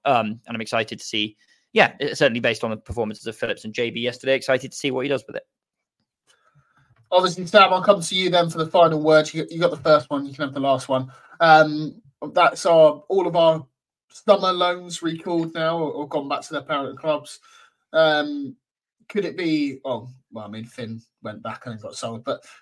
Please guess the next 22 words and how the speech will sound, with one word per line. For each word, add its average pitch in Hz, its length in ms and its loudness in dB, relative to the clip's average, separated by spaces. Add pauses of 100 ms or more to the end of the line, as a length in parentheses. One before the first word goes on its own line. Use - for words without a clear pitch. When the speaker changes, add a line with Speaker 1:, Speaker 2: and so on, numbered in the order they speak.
Speaker 2:
could 196 120 -2
it, - 80 -8
could 180 140 -2
it 151 120 0
be 175 60 -2
a 175 80 0
bit 160 140 2
of 165 60 -4
a 165 60 -2
blessing 160 380 -2
in 156 80 -4
disguise, 160 420 2
the 160 60 -8
fact 160 180 -2
that - 120 -4
Ian 156 180 -6
Foster 151 340 -6
now 147 160 -2
gets 147 240 -6
to 139 240 -10
stamp 135 400 -6
his 147 460 -6